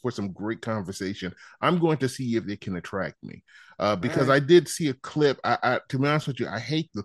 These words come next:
Speaker 1: pace of, uh, what goes on in the ring. I watched the match, like, you know,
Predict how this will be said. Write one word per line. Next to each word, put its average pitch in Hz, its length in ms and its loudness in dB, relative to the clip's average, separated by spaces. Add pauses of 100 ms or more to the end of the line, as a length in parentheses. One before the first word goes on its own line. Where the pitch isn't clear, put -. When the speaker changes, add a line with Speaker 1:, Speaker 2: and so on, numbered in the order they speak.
(140)
Speaker 1:
pace 147 520 -6 (500)
of, 117 440 4
uh, 98 280 -2
what 117 260 0
goes 127 320 4
on 123 140 0
in 110 140 -2
the 104 40 -4
ring. 120 380 0
I 107 80 0
watched 151 400 0
the 120 60 0
match, 113 420 -2
like, 120 220 -2
you 226 100 -2
know, 190 240 4